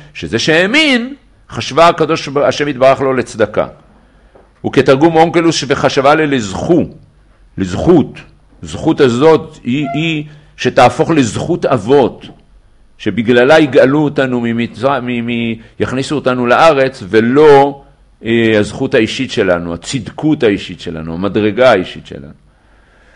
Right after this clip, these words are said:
והרמב"ן ז"ל הקשה, מה זה זכות לנביא שהאמין בהש-, במה ששמע מפורש מהשם יתברך? איזה מדרגה זאת? אך, ייתכן, ייתכן, תראו רב צדוק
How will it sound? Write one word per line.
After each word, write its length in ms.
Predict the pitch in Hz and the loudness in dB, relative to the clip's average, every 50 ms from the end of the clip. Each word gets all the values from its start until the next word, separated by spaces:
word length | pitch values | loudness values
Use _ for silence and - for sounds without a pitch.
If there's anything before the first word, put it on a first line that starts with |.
| _ _ _ _ _ _ _ _ _ _ _ _ _ _ _ _ _ _ _ - | _ _ _ _ _ _ _ _ _ _ _ _ _ _ _ _ _ _ _ 0
והרמב"ן 460 | - 101 104 104 107 104 120 131 131 | 2 4 4 4 4 4 4 4 4
ז"ל 180 | 120 135 - 131 | 4 4 2 2
הקשה, 340 | 123 - - - 147 139 131 | 0 -2 -2 0 2 2 2
מה 140 | 127 123 | 2 0
זה 120 | 120 117 131 | 2 2 0
זכות 340 | 113 - - - 135 - 127 | -2 -4 -4 -6 -4 -2 -2
לנביא 400 | 127 123 123 120 113 107 131 131 | -2 0 0 0 0 -2 -4 -4
שהאמין 480 | 127 - 123 113 113 117 127 127 123 | -2 -2 -2 -2 0 -2 -2 -2 2
בהש-, 320 | 120 123 120 117 - - 110 | 4 4 4 4 0 -4 -4
במה 300 | 107 113 110 113 120 120 | -2 -2 0 0 -2 -2
ששמע 680 | 117 - - 123 113 - - - 117 110 110 113 120 123 | -2 -4 -8 -8 -8 -8 -6 -6 -6 -4 -2 -2 -2 -2
מפורש 480 | 123 120 113 - 113 107 110 113 110 | -2 -6 -8 -4 -2 0 0 0 -2
מהשם 320 | 113 110 110 - 110 110 110 | -4 -8 -6 -6 -6 -6 -6
יתברך? 440 | 104 98 101 101 101 101 95 - | -6 -2 -2 0 0 0 -2 -4
איזה 180 | 101 95 101 110 | -6 -4 -4 -4
מדרגה 540 | 107 107 95 104 101 101 95 92 101 98 98 | -4 -4 -4 -2 -4 -4 -2 0 0 0 0
זאת? 300 | 92 92 92 - _ - _ _ _ _ _ _ _ _ _ _ _ _ _ _ _ _ _ _ _ _ _ _ - | -2 -4 -12 -14 _ -20 _ _ _ _ _ _ _ _ _ _ _ _ _ _ _ _ _ _ _ _ _ _ 4
אך, 500 | 160 165 135 98 - - - - - - _ - _ _ _ _ _ _ _ _ _ _ | 6 6 6 4 2 -4 -12 -14 -16 -20 _ -20 _ _ _ _ _ _ _ _ _ _
ייתכן, 580 | 101 113 107 110 123 - - - 117 92 71 64 - - _ _ _ _ _ _ _ _ _ _ _ _ _ _ _ _ _ _ _ _ _ _ _ _ _ _ | -8 -8 -4 -2 -2 -2 -2 -4 -4 -4 -4 -6 -12 -16 _ _ _ _ _ _ _ _ _ _ _ _ _ _ _ _ _ _ _ _ _ _ _ _ _ _
ייתכן, 400 | _ - - - - 120 98 80 73 | _ -14 -12 -8 -6 -6 -6 -6 -8
תראו 240 | - - 90 98 104 | -12 -12 -8 -6 -6
רב 120 | 95 82 | -6 -6
צדוק 520 | - - 98 90 85 73 67 - _ _ | -8 -6 -6 -6 -6 -6 -10 -20 _ _